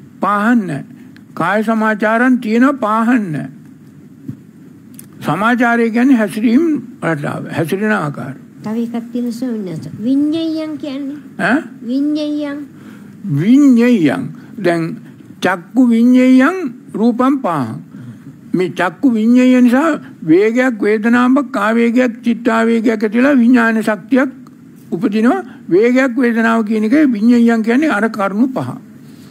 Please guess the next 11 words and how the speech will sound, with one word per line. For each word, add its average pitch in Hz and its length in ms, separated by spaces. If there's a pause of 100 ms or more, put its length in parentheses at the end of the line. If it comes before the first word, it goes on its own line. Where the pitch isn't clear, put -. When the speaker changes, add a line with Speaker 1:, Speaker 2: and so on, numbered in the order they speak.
(140)
Speaker 1:
වේගය, 190 420
වේදනාව, 220 640
වේමත්තතාව, 220 720
ආවේගය, 220 540
චිත්තාවේගය, 208 720 (340)
මේ 214 200
පහ 214 260
නිසා 247 300
තමයි 269 260
විඥානය 226 460
උපදින්නේ. - 480